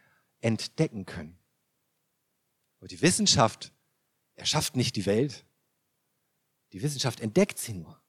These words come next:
Sie entdeckt, was Gott gemacht hat. Was er gemacht hat, was er alles darin versteckt hat, damit wir es entdecken können.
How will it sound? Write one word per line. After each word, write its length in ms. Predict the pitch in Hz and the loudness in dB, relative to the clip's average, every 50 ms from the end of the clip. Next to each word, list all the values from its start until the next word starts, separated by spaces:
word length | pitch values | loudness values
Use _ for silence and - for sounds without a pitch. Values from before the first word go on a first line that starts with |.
| _ _ _ _ _ _ _ _ _ _ _ _ _ _ _ _ - | _ _ _ _ _ _ _ _ _ _ _ _ _ _ _ _ -6
Sie 100 | 107 110 | -2 -2
entdeckt, 360 | 117 110 165 190 185 - - | 2 6 6 6 4 4 -4
was 220 | - - - - | -4 -4 -2 0
Gott 240 | - 165 180 - - | 0 0 0 0 0
gemacht 360 | 160 143 160 165 - - - | 0 2 2 0 -2 -4 -10
hat. 300 | - - - - - _ _ _ _ _ _ _ _ _ _ _ _ _ _ _ _ _ _ _ _ _ _ _ _ _ _ _ _ _ - | -16 -18 -18 -20 -20 _ _ _ _ _ _ _ _ _ _ _ _ _ _ _ _ _ _ _ _ _ _ _ _ _ _ _ _ _ -14
Was 160 | 104 98 - | -12 -6 0
er 180 | 147 156 160 156 | 2 4 4 4
gemacht 360 | 143 139 143 156 151 - - | 4 4 2 2 2 2 0
hat, 100 | 127 120 | 0 2
was 160 | 117 127 - | 2 2 4
er 120 | 160 143 143 | 4 4 4
alles 180 | 147 147 - | 4 2 2
darin 180 | - 131 135 127 | 2 2 2 2
versteckt 560 | - 139 127 - - - 185 175 - - - | 2 0 0 0 0 0 -2 -2 -4 -4 -6
hat, 140 | 131 - 123 | -4 -2 0
damit 180 | 117 127 120 | -2 -2 0
wir 100 | 123 135 | 0 -2
es 120 | 127 123 - | -2 -2 0
entdecken 340 | 113 107 - 113 95 95 90 | -2 -2 -2 -4 -6 -6 -10
können. 340 | - - 78 78 90 104 | -10 -12 -14 -14 -14 -16